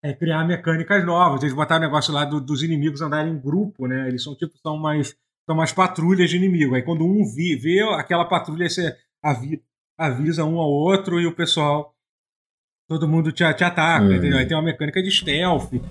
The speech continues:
Speaker 1: E tem um negócio que você, é, é, é, de, de você, tipo,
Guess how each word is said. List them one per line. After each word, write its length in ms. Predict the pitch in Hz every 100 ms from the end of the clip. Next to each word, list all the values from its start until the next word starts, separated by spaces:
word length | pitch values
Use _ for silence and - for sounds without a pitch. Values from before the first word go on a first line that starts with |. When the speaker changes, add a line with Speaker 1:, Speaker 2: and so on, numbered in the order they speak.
| - _ 151
Speaker 1:
E 40 |
tem 120 | 180
um 40 | 196
negócio 440 | 190 170 175 -
que 260 | 185 175 160
você, 960 | 139 143 - 160 165 165 160 156 147 139 120 - _ _ _ _ _ 143
é, 520 | 143 143 143 139 104
é, 760 | 143 139 135 135 131 131 123 110 _ _ _ _ _ _ _ _
é, 280 | 156 147 139
de, 220 | 117 175 147
de 160 | 131
você, 460 | 147 151 - 160 160
tipo, 880 | - 165 160 160 156 147 127 117